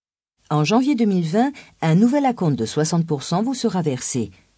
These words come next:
calculé sur le montant dont vous avez bénéficié cette année. Mais attention, vous n'avez pas touché d'acompte en janvier si vous n'avez pas fait de dons en deux mille dix-sept, mais uniquement en deux mille dix-huit. La réduction d'impôt vous a alors été remboursée en une fois cet été.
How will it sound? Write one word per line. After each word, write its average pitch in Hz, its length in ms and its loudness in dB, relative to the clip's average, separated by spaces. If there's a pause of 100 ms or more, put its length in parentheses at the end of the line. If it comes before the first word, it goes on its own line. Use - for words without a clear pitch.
(140)
calculé 147 500 0
sur 220 180 0
le 156 100 2
montant 139 400 0
dont 110 160 -2
vous 110 160 -4
avez 113 160 -2
bénéficié 143 600 -2
cette 185 220 -4
année. 110 340 -2 (540)
Mais 127 220 -2
attention, 143 580 -2 (440)
vous 156 120 4
n'avez 139 240 2
pas 135 140 0
touché 143 340 -2
d'acompte 123 440 -2
en 110 80 -2
janvier 117 480 -2 (200)
si - 180 -2
vous 151 80 -2
n'avez 135 220 0
pas 135 180 -2
fait 143 220 -2
de 113 100 -4
dons 196 360 -2
en 156 100 2
deux 143 100 0
mille 135 180 -2
dix-sept, 135 560 -6 (220)
mais 151 200 0 (100)
uniquement 269 500 0
en 320 60 -4
deux 269 100 0
mille 196 200 2
dix-huit. 107 600 -10 (760)
La 151 140 2
réduction 254 400 0
d'impôt 233 400 0
vous 262 220 -2
a 202 40 4
alors 151 300 2
été 135 220 -4
remboursée 165 680 -2
en 165 220 2
une 247 160 2
fois 285 220 -4
cet 240 200 -4
été. 135 380 -4